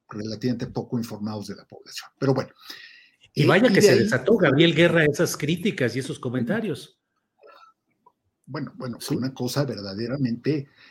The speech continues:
Speaker 1: eh, pues que rayaba ya en los excesos, pero sí, eh,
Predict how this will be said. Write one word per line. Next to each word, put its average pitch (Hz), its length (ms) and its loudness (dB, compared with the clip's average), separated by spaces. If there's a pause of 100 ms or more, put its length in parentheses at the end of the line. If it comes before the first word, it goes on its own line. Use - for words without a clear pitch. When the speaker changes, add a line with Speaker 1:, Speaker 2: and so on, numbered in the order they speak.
(200)
Speaker 1:
eh, 113 320 -6
pues 147 140 -8
que - 140 -6
rayaba 196 400 0
ya 135 380 -2 (2000)
en 147 180 2
los 131 200 2
excesos, 139 640 0
pero 160 240 0 (300)
sí, 220 500 -4 (260)
eh, 120 280 -4